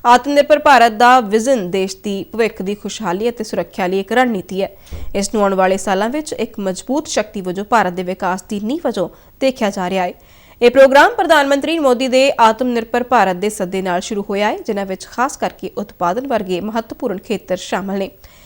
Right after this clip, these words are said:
ਇਸ ਦੇ ਹੁਣ ਤੱਕ ਦੇ ਨਤੀਜੇ ਉਤਸ਼ਾਹਜਨਕ ਰਹੇ ਨੇ। ਸਿਵਲ ਅਤੇ ਰੱਖਿਆ ਨਿਰਮਾਣ ਵਿੱਚ ਵੀ ਬਿਹਤਰ ਨਤੀਜੇ ਪ੍ਰਾਪਤ ਹੋਏ ਨੇ।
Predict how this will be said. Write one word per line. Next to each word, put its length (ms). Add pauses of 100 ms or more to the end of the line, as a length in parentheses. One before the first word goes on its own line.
(160)
ਇਸ 140
ਦੇ 120
ਹੁਣ 140
ਤੱਕ 220
ਦੇ 100
ਨਤੀਜੇ 420
ਉਤਸ਼ਾਹਜਨਕ 580
ਰਹੇ 200
ਨੇ। 120 (360)
ਸਿਵਲ 380
ਅਤੇ 140
ਰੱਖਿਆ 260
ਨਿਰਮਾਣ 400
ਵਿੱਚ 240
ਵੀ 80
ਬਿਹਤਰ 380
ਨਤੀਜੇ 360
ਪ੍ਰਾਪਤ 420
ਹੋਏ 120
ਨੇ। 120